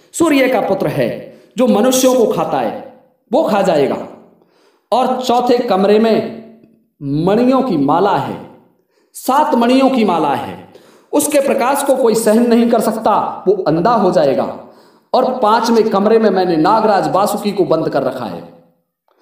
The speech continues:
यदि चौथे कमरे को भी पार कर गया, तो नागराज वासुकी खा जाएगा। और यदि उससे आगे चला,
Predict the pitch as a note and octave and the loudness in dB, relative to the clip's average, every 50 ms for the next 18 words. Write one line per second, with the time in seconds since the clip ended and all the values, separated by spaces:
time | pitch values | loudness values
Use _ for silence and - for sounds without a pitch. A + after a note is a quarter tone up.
0 | _ _ _ _ - E3 A#3 G#3+ C4+ B3 A#3 C4 D#4+ - - - - - - - | _ _ _ _ -2 0 2 2 2 2 2 2 0 -2 -4 -8 -14 -18 -20 -20
1 | _ _ _ _ _ _ - - - A3 A3 A3 C#4 C#4 C4+ C#4 C4+ B3 B3+ B3+ | _ _ _ _ _ _ -8 -4 -2 0 0 2 2 2 2 2 2 2 4 4
2 | B3+ B3+ C4 C4 C4 B3+ - - A3+ A3+ B3 B3+ B3 B3 A#3+ A3+ A#3 B3 C4 A#3+ | 4 4 4 2 2 0 0 0 0 0 0 0 0 0 0 0 0 2 0 0
3 | - - - - - - - - F#3 E3 D3+ D3+ F3 G3 G#3+ G3+ G3+ G3 F#3+ F#3+ | 0 -2 -4 -8 -12 -10 -4 -2 -2 0 2 2 2 2 2 2 0 0 0 0
4 | F3+ - - - D#3+ E3+ F#3+ - - G3+ A3+ G#3+ - - D3+ C#3 C#3+ B2+ B2 A#2 | -2 -4 -4 -2 -2 -2 -2 -2 -4 -4 -6 -6 -4 -4 -2 0 0 0 -2 -2
5 | A2 G2+ F#2+ F#2+ - - - - _ _ _ _ _ _ - - A#3 B3 B3 B3 | -6 -8 -12 -16 -20 -20 -20 -20 _ _ _ _ _ _ -2 0 0 2 2 2
6 | A3+ G#3+ A#3+ A3+ G#3+ A3 A3 A#3 A3 G3 F#3 G3 G#3 A3+ G#3+ A3 G3 F#3+ G3+ G#3 | 2 2 4 2 2 2 2 2 2 2 2 2 2 2 2 2 2 4 2 2
7 | F3+ | 0